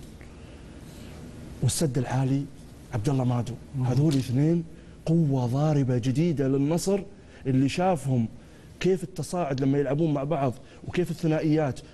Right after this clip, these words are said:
Speaker 1: وكيف الانسجام، وكيف صار في مأمن للاعبين النصر إنه ورانا ناس شايلة الفريق. فهنا في هذه قوة جديدة قاعد يظهرها ايش أبو جود؟ قاعد يظهر الانسجام مع الإمكانيات اللعيبة الجدد اللي قاعدة
Speaker 2: طيب.
Speaker 1: تدخل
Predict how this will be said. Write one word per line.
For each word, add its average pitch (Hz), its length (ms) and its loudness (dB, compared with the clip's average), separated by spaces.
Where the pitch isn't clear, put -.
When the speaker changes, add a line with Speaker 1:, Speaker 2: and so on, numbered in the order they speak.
Speaker 1:
وكيف 170 260 0
الانسجام، 165 640 0
وكيف 208 500 2
صار 196 280 2
في 190 180 2
مأمن 180 440 2
للاعبين 165 480 0
النصر 208 460 0
إنه 156 120 2
ورانا 170 400 2
ناس 202 460 -2
شايلة 180 360 2
الفريق. 143 380 2
فهنا 202 260 4
في 220 280 0
هذه 196 320 0
قوة 208 200 2
جديدة 185 420 2
قاعد 175 120 0
يظهرها 190 440 2
ايش 156 140 -2
أبو 143 160 -2
جود؟ 156 160 -2
قاعد 160 180 0
يظهر 190 320 2
الانسجام 165 640 0
مع 135 140 2
الإمكانيات 156 580 0
اللعيبة 147 360 0
الجدد 143 300 2
اللي 131 140 0
قاعدة 131 180 -2
Speaker 2:
طيب. 160 160 -2
Speaker 1:
تدخل 143 200 -4